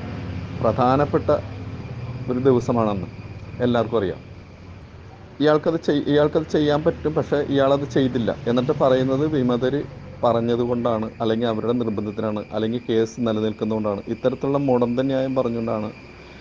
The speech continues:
ഇയാൾ ഈ പരിപാടി നടത്താതിരുന്നത് ജൂലൈ മൂന്നാം തീയതിയിൽ.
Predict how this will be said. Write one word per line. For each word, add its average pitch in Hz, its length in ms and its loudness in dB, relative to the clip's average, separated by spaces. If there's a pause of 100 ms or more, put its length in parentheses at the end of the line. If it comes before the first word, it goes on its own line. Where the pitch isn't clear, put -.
(180)
ഇയാൾ 117 280 2 (840)
ഈ 120 220 0
പരിപാടി 110 480 2 (140)
നടത്താതിരുന്നത് 101 760 0
ജൂലൈ 101 240 2
മൂന്നാം 95 320 -2
തീയതിയിൽ. 87 340 -4